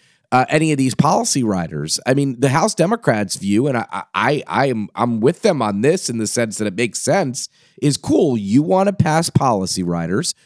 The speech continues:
then you could pass the bill. <laughs> That's their view. So, um, the, the aides to the Appropriations Committee and the leadership have been meeting as many,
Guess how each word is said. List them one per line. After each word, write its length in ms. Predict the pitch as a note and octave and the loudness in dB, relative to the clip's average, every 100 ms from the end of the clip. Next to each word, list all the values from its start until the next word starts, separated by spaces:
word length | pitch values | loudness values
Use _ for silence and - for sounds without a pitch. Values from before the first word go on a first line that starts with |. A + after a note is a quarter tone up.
| _ | _
then 200 | - G3+ | 0 0
you 160 | C#3 B2+ | 4 2
could 240 | - F3+ | 2 0
pass 320 | G3 E2+ - - | 0 -4 -6 -2
the 100 | C#3+ | 4
bill. 460 | E3+ B3 G#3+ E2 _ D3 - | 4 4 0 -6 _ -8 -2
<laughs> 420 | G3 - - - | -2 -2 -6 -2
That's 280 | - F3+ F3+ | 0 0 -2
their 220 | D3+ C#3 | -2 0
view. 460 | C3+ G3 C4 C#3 - _ _ _ | -2 -6 -2 -4 -6 _ _ _
So, 480 | - G#3+ F#3 E3 - | -2 2 2 0 -2
um, 360 | D#3 D#3+ D3 C#3 | 0 0 -2 -4
the, 320 | C#3+ D3+ D3 | -2 -2 -4
the 200 | C#3+ D3 - | -4 -4 -4
aides 480 | D#3+ F3 G#3 F3+ D3 | -2 -2 -2 -6 -10
to 440 | - C#3 C3 A#2+ | -4 -4 -2 -6
the 120 | G2+ A#2 | -4 -4
Appropriations 880 | A2 C#3 B2 A#2 B2 C3+ C3 B2 | -2 -4 -4 -2 -2 -2 -6 -12
Committee 320 | - B2+ A#2+ A#2+ | -12 -10 -8 -6
and 120 | A2 | -6
the 40 | |
leadership 460 | G#2+ B2 A2+ - A#2 | -4 -4 -4 -4 -6
have 140 | F#2+ | -6
been 160 | F#2+ F#2+ | -6 -6
meeting 280 | G#2+ G#2 G2 | -4 -4 -6
as 160 | F#2 | -8
many, 300 | A2 F#3 D#3+ | -6 -6 -6